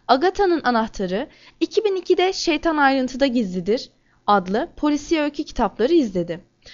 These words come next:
Bin dokuz yüz doksan beşte hem çocuklara hem de büyüklere yönelik masal masal içinde ile farklı bir tarz denedi. Bin dokuz yüz doksan altıda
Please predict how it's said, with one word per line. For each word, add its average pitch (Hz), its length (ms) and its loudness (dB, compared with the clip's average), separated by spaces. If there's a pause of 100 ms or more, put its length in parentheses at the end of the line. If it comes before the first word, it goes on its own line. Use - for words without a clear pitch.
(240)
Bin 359 120 2
dokuz 415 300 -2
yüz 523 80 -14
doksan 254 420 0
beşte 202 420 -4 (140)
hem 427 240 -4
çocuklara 254 640 -2 (140)
hem 392 200 -2
de 285 160 2
büyüklere 240 460 0
yönelik 233 540 -4
masal 370 380 0
masal 339 400 -2
içinde 208 420 -4
ile 254 120 -4
farklı 359 400 -2
bir 359 100 0
tarz 233 340 0
denedi. 175 440 -4 (460)
Bin 254 180 2
dokuz 320 280 -2
yüz 277 160 0
doksan 220 320 -2
altıda 202 500 -2